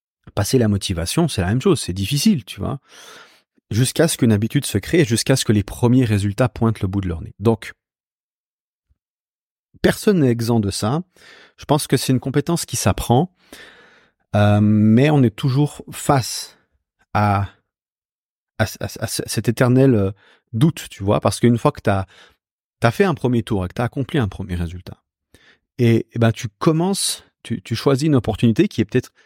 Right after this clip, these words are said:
dix fois plus grande pour toi, ou vingt fois, ou, ou je sais pas, cent fois plus grande. Et, et cette fois, le, <laughs> le, le, le, comment dire, la traversée du désert est encore plus longue, elle est encore plus dure, elle est encore plus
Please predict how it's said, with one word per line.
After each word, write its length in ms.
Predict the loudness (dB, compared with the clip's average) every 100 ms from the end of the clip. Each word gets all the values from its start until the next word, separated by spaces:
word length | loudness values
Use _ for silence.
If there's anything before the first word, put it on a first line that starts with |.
| _
dix 80 | -4
fois 180 | -2 0
plus 80 | 0
grande 380 | 0 0 -2 -6
pour 140 | -6
toi, 100 | -4
ou 60 | 0
vingt 160 | -2
fois, 180 | -2 -4
ou, 160 | -4 -4
ou 140 | -6
je 20 |
sais 80 | -2
pas, 120 | -2
cent 240 | 0 0 -2
fois 180 | -2 -2
plus 140 | -2
grande. 220 | -4 -6 -16 -20 -20 -20 _ _ _ _
Et, 420 | 2 4 2 -2 _ _ _ _ -6
et 80 | -2
cette 220 | -2 0
fois, 200 | 0 2
le, 280 | 4 2 -2 _ _ _ _ _ _ _ _ _
<laughs> 180 | -6 -2
le, 400 | 0 2 2 2
le, 160 | 0 -2
le, 120 | -4
comment 180 | -4 -4
dire, 120 | -2
la 60 | -4
traversée 520 | -2 -2 -2 -2 -2
du 120 | 0
désert 380 | 0 0 0 0
est 140 | -4 -6
encore 320 | -2 -2 -4
plus 160 | -4
longue, 280 | -2 0 0
elle 80 | 0
est 20 |
encore 300 | -2 -2 -6
plus 180 | -4 -8
dure, 320 | -4 -4 -2
elle 80 | -2
est 60 | -2
encore 280 | -2 -6
plus 220 | 0 -2